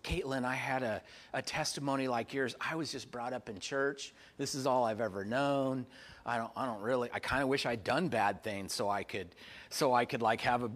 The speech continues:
a sweet testimony." And so I realized I had to start having people that were in that category come up and speak too.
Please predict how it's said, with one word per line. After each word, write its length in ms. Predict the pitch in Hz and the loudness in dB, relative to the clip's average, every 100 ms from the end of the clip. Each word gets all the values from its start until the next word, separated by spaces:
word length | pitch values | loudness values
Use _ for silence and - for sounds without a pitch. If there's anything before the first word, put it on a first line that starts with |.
| - | -4
a 180 | 107 98 | -4 -2
sweet 560 | - - 127 139 151 | -2 -2 0 0 -2
testimony." 760 | - 135 151 120 101 90 82 85 - - - | -4 -4 -4 -4 -6 -6 -8 -12 -16 -16 -8
And 140 | 127 135 | -4 2
so 100 | 165 | 6
I 80 | |
realized 460 | 160 160 233 214 151 | 8 8 8 8 6
I 60 | 180 | 2
had 260 | 165 196 | 2 2
to 80 | 160 | 0
start 340 | - 160 131 | 2 2 2
having 380 | - 151 135 131 | -2 0 0 -2
people 500 | 123 143 131 135 123 - | -2 -4 2 4 4 2
that 180 | 127 113 | -2 2
were 320 | 120 110 104 - | 2 2 -2 -4
in 220 | 143 143 | 0 2
that 260 | 127 175 220 | 4 4 2
category 500 | - 120 110 117 104 | 0 0 0 0 -2
come 260 | - 123 110 | -2 -4 -4
up 200 | 95 120 | -4 -6
and 100 | 98 | -6
speak 480 | - 117 104 - | -8 -6 -8 -10
too. 420 | - - 123 87 | -12 -8 -6 -6